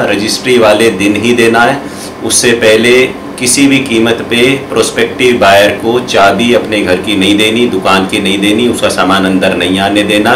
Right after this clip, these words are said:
खुद वहाँ से बाहर नहीं निकलना, भले ही ताला पड़ा रहे। नेक्स्ट पॉइंट ये है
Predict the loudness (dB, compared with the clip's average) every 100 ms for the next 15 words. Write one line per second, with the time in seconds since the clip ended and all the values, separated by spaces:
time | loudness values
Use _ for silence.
0 | -2 -4 -2 0 0 0 -2 0 0 0
1 | -2 -2 -2 -2 0 0 0 -2 0 0
2 | 0 2 2 0 0 0 -2 -4 -10 -14
3 | -16 -12 -10 -10 -14 -10 -8 -8 -8 -4
4 | -4 -2 -4